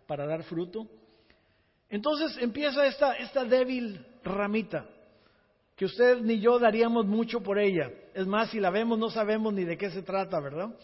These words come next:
Además que no conocemos mucho de árboles. Vemos los árboles y no sabemos qué son, ¿verdad? Aquí lo único que conocemos son los pirules y, este, los naranjos y algunas otras cosas. Y bueno,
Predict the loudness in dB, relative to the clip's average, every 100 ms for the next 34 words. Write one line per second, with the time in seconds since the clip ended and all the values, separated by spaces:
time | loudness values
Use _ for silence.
0 | -20 _ -8 -6 -6 -6 -6 -4 -6 -4
1 | -6 -6 -8 -6 -4 -2 -4 -8 -10 -14
2 | -20 _ _ _ _ _ _ _ -20 _
3 | _ _ -6 -4 -2 0 0 0 -2 -4
4 | -6 -4 -2 -2 -2 -6 -8 -6 -6 -6
5 | -6 -6 -8 -8 -6 -6 -8 -8 -12 -10
6 | -10 -8 -10 -14 -20 _ -8 -6 -6 -6
7 | -4 -2 -2 -2 -6 -10 -16 -18 -20 _
8 | _ _ _ -18 -16 -16 -12 -10 -8 -12
9 | -14 -20 _ _ _ _ _ _ _ _
10 | _ _ _ _ _ _ _ _ _ _
11 | _ _ -20 -20 -20 -20 -12 -4 -2 -2
12 | -6 -6 -6 -6 -8 -10 -12 -12 -6 -6
13 | -6 -10 -8 -8 -8